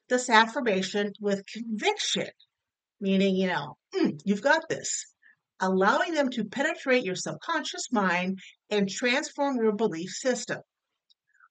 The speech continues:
Now remember, the universe operates on the principle that alike attracts like. When you emit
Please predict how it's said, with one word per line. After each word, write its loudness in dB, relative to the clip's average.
Now -4
remember, 2
the -4
universe -2
operates 4
on 0
the -8
principle 0
that -2
alike 0
attracts -2
like. -6
When 0
you 6
emit 0